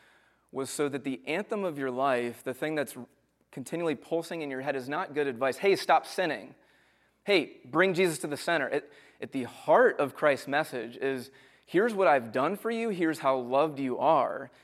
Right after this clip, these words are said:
And when you belong to me, when you belong to the true King, when you do sin, and you will, yes, when you do make something else at the center of your life, when you do make not me,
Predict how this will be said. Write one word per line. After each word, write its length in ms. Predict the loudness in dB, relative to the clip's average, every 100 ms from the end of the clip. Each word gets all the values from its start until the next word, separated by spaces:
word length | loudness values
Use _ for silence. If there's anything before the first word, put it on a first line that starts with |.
| _
And 100 | -6
when 80 | -4
you 100 | -2
belong 400 | -2 2 0 0
to 100 | -6
me, 240 | -2 0
when 180 | 0 -2
you 80 | -4
belong 320 | -4 -2 -4
to 100 | -6
the 120 | -10
true 320 | -8 -4 -2 -2
King, 280 | -6 -8 -4
when 200 | -4 -2
you 140 | -4
do 240 | -6 -6 -6
sin, 400 | -6 -6 -6 -6
and 160 | -6
you 100 | -4
will, 380 | -2 -2 -4 -6 -20 -12
yes, 240 | -2 -2 -2
when 100 | -6
you 120 | -6
do 200 | -4 -4
make 220 | -2 -4
something 380 | -6 -8 -6 -4
else 200 | -4 -6
at 80 | -12
the 80 | -10
center 320 | -8 -6 -6
of 120 | -8
your 100 | -6
life, 300 | -4 -4 -6
when 120 | -8
you 80 | -8
do 160 | -6 -6
make 260 | -6 -8 -14 -20
not 340 | -8 -4 -4 -4
me, 380 | -6 -6 -8